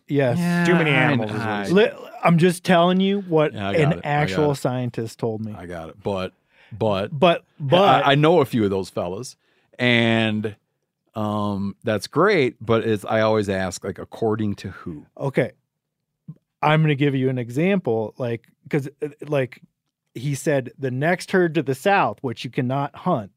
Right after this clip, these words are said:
Speaker 1: it's in the same unit, but there's a boundary that you can't cross. That herd you can't hunt because they're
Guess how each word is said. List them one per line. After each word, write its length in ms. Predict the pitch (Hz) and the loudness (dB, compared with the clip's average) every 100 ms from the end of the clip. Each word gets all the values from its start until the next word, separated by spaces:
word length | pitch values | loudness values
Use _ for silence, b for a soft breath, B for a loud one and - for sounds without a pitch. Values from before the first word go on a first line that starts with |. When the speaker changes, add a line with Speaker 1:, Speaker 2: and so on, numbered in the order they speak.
| _ | _
Speaker 1:
it's 100 | - | -6
in 100 | 147 | -2
the 60 | 139 | -2
same 320 | 131 143 139 | 0 0 0
unit, 300 | 147 151 110 | 0 0 -4
but 260 | 110 110 - | -8 -10 -10
there's 180 | 120 117 | -10 -10
a 40 | |
boundary 560 | 107 139 135 123 113 110 | -6 -4 -2 -4 -6 -10
that 180 | 117 123 | -12 -12
you 60 | |
can't 260 | - 117 113 | -10 -10 -10
cross. 600 | - 107 90 107 - - _ _ _ _ _ _ | -10 -10 -12 -18 -20 -20 _ _ _ _ _ _
That 320 | 123 156 185 151 | -2 0 2 2
herd 400 | 160 147 143 143 | 2 2 0 -4
you 100 | 127 | -12
can't 340 | - 175 170 | -2 0 0
hunt 320 | 131 131 135 123 | 0 -2 -4 -10
because 300 | 120 127 120 | -8 -6 -6
they're 300 | 117 113 | -6 -6